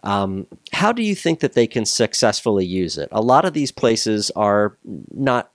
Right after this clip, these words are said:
very well resourced, right? Or they've got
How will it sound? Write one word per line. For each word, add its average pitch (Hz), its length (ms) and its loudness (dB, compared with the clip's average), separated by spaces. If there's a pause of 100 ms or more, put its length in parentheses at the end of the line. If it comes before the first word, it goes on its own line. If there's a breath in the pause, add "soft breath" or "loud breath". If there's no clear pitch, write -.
(100)
very 113 560 0
well 101 260 2
resourced, 101 640 -4
right? 92 380 0
Or 98 160 -2
they've 101 200 -2
got 95 360 -2